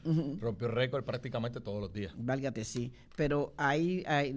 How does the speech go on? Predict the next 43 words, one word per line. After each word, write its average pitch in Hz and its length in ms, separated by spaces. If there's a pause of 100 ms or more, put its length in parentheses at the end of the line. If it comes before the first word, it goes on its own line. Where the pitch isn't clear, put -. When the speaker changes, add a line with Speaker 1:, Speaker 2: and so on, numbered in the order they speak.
Speaker 1:
hay 143 240
mala 160 260
noticia 151 400
para 135 140
eso, 131 180
Carlos. 131 220
Yo 123 140
creo 143 180
que 151 60
va 147 100
a 143 40
ser 139 200
un 135 120
año 135 260 (140)
caliente, 127 460
caliente. 117 540 (320)
O - 40
sea, 147 120
que 139 140
la 127 100
gente 131 240
tiene 151 260
que 151 100
ir 139 100
preparándose 139 840 (460)
porque, 123 920
este, 123 380
se 123 260
prevé 127 420
que 156 120
va 123 80
a - 20
ser 135 180
un 139 140
año 135 240
donde 120 460
va 120 320
a 131 40
hacer 135 240
mucho, 143 640
pero 127 180
mucho 135 300
calor. 123 300